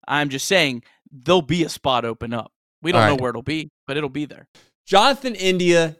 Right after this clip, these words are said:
Speaker 2: yes, has pissed me off because he can't play second base all that well sometimes. And by sometimes, I mean more times than not, but I'm just trying to be nice because everyone always says that I'm Mister Bad Guy. Okay?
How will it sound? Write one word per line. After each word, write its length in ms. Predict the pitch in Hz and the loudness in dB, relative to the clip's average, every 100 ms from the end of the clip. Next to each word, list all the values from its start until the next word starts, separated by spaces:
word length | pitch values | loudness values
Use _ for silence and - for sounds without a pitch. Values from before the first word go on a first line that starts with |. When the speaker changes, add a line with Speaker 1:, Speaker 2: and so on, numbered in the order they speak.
| _ | _
Speaker 2:
yes, 540 | 139 156 151 - - - | 0 2 2 2 -4 -6
has 180 | 135 | -6
pissed 320 | - 165 151 156 | 0 2 4 4
me 100 | 143 | 6
off 360 | 120 113 - | 6 4 0
because 240 | 113 - 113 | -6 -4 -2
he 80 | |
can't 280 | 107 156 151 | -2 -2 0
play 140 | 160 135 | 2 2
second 460 | - 127 123 113 | 4 2 2 0
base 320 | 110 107 104 - | 2 4 2 2
all 240 | 113 117 | 4 4
that 220 | 113 110 | 6 2
well 420 | 117 107 101 92 - | 4 4 4 0 -4
sometimes. 760 | - 139 117 104 98 87 - | 2 4 4 2 -2 -2 -6
And 100 | 113 | 0
by 120 | 110 | 2
sometimes, 680 | 107 - 170 170 165 156 143 | 4 4 4 4 2 2 2
I 80 | 143 | 0
mean 200 | 139 135 | 2 0
more 380 | 131 135 135 131 | 2 4 4 2
times 480 | - 135 131 123 | 2 2 4 4
than 160 | 117 113 | 2 4
not, 340 | 127 135 131 | 6 6 4
but 100 | - | 0
I'm 80 | 110 | -4
just 160 | 123 - | -4 -2
trying 180 | 143 135 | 0 0
to 40 | |
be 80 | 120 | 0
nice 380 | 120 120 120 - | 2 2 2 -2
because 240 | 110 104 | -8 0
everyone 260 | 113 139 139 | 2 2 4
always 220 | 139 131 | 4 4
says 240 | 127 123 | 4 2
that 80 | 113 | 0
I'm 180 | 113 113 | 0 0
Mister 260 | 110 - | -4 -4
Bad 360 | 95 104 95 85 | 2 4 4 2
Guy. 280 | 95 80 - _ _ _ _ _ | -6 -8 -14 _ _ _ _ _
Okay? 300 | 156 170 170 | 2 2 0